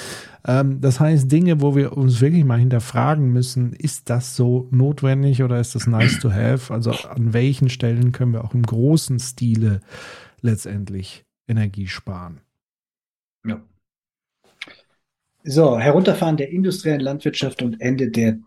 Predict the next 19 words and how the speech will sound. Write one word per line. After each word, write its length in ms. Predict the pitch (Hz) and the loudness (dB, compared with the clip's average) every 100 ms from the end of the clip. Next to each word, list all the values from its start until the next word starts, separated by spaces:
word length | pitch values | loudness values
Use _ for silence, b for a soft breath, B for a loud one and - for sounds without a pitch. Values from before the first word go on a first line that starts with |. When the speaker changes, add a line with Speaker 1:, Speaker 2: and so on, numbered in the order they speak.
| - | -12
Speaker 2:
Tiervernutzung. 1040 | - 165 170 170 113 101 95 - - 107 - | 0 2 2 4 2 2 -2 -8 -10 -14 -10
So, 180 | 113 107 | -8 -6
das 140 | 107 - | -8 -4
nennen 260 | 110 120 | -2 0
die 140 | 117 113 | 0 0
auch, 240 | 110 - | 0 -2
haben 120 | 113 | 0
das 180 | 110 110 | 0 0
eben 200 | 113 113 | -2 0
alles 200 | 113 110 | 0 0
durchgerechnet. 480 | 147 156 143 135 - | 2 2 2 0 0
Bis 100 | - | -4
zweitausendfünfzig 800 | - 117 117 110 143 143 - 120 | -2 0 -2 -2 -2 -2 -2 -2
müssen 240 | 117 123 | 0 0
im 0 | |
Prinzip 240 | 113 113 113 | -2 -6 -10
achtzig 400 | - - - - | -10 -10 -12 -10
Prozent 440 | - - 117 110 B B B B B - | -4 0 0 0 B B B B B -2
nachhaltige 920 | 127 135 139 123 120 113 113 107 | 2 2 2 0 2 4 4 2